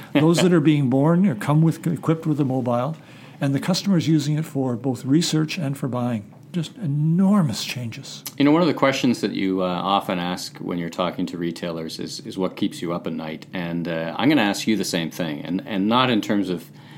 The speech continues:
Speaker 1: uh, I don't think much keeps you up at night, uh, these days, but i-, if you were a, a, a retailer, what keeps you up at night,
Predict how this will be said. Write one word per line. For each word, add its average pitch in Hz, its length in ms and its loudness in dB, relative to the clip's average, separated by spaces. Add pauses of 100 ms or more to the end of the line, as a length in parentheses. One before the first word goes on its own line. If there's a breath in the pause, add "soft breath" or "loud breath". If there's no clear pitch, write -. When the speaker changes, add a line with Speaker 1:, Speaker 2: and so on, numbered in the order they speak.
(280 loud breath)
Speaker 1:
uh, 85 280 -4
I - 40 -4
don't 117 140 4
think 107 140 2
much 110 220 0
keeps - 200 0
you 110 100 2
up 104 140 -2
at 95 80 -4
night, 101 420 -2
uh, 90 300 -2 (420 loud breath)
these 113 260 2
days, 98 300 2
but 101 260 0
i-, 131 40 -4
if 127 340 -2
you 151 140 4
were 135 300 6
a, 101 80 2
a, 98 440 -2
a 104 40 0
retailer, 95 680 0
what 156 200 -2
keeps - 240 -2
you 156 120 2
up 127 120 0
at 123 120 -4
night, 92 360 -2